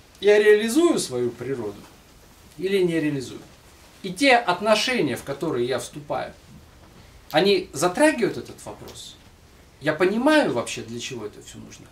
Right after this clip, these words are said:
Или это просто какая-то навязанная какая-то жвачка, которая мне вбрасывается, я должен ее жевать? Это не важно, как она называется.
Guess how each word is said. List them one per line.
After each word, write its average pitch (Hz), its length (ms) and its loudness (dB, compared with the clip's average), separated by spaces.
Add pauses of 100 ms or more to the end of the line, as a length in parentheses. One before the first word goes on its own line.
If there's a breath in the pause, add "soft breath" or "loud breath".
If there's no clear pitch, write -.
(420)
Или 285 140 4
это 277 160 4
просто 247 340 0
какая-то 202 360 -8
навязанная 190 560 2
какая-то - 300 -10
жвачка, 135 580 0
которая 127 500 -6 (840 soft breath)
мне 175 300 2
вбрасывается, 131 880 0
я 147 100 -2
должен 165 300 0
ее 151 140 0
жевать? 214 540 2 (2500)
Это 220 180 -4
не 262 100 0
важно, 208 240 4
как 135 220 -8
она 117 100 -10
называется. 110 520 -14